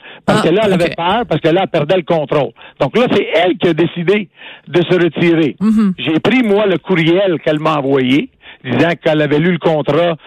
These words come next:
Speaker 1: de partnership puis qu'elle était plus intéressée. Puis je l'ai envoyé à Dragon's Den. Puis écoute, j'ai essayé de faire le deal, she walked
Speaker 2: Ok.
Speaker 1: away.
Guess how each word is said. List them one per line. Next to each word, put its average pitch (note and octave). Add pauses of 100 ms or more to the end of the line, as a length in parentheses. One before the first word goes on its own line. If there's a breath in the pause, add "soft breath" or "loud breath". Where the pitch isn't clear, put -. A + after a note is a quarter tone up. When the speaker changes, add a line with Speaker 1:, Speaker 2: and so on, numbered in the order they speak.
(200 loud breath)
Speaker 1:
de D3
partnership D3+
puis D3
qu'elle D3
était D3
plus D#3+
intéressée. D3+ (300 loud breath)
Puis C4
je A3
l'ai C#4+
envoyé B3+
à A#3
Dragon's F#3+
Den. D3
Puis D3+
écoute, - (320 loud breath)
j'ai C#3
essayé G3+
de -
faire F3+
le D#3+
deal, F3+ (120)
she E3+
walked F3
Speaker 2:
Ok. G3
Speaker 1:
away. D3